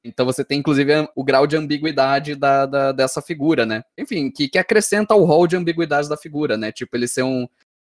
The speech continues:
o cavaleiro olhando Roma do seu alto, mas com melancolia, né? Quase como uma espécie de Quixote, né? O cavaleiro da triste figura,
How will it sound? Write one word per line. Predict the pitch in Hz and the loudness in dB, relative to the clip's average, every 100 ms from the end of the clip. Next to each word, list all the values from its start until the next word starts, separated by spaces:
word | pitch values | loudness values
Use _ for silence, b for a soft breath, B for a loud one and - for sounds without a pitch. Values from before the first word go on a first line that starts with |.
| - | -18
o | 123 | -4
cavaleiro | 131 131 127 135 143 | 0 2 4 6 6
olhando | 135 139 139 | 6 6 4
Roma | 131 131 143 | 6 4 4
do | 135 123 | 0 -4
seu | - 131 | -4 2
alto, | 120 123 131 139 | 4 4 2 2
mas | 131 | 0
com | - | 0
melancolia, | 135 135 135 147 135 131 113 | -2 -2 -2 0 2 4 2
né? | 110 | 0
Quase | - 123 135 | 0 0 2
como | 139 139 | 2 2
uma | 139 | 0
espécie | - 131 127 143 | 0 0 0 -4
de | 135 131 | -6 -8
Quixote, | 147 - 131 131 104 | -8 -2 2 2 0
né? | 104 | -4
O | 101 | -2
cavaleiro | 117 110 110 117 | 0 2 4 4
da | 117 | 2
triste | 113 123 - | -2 -4 -8
figura, | - 117 117 123 | -8 -2 2 2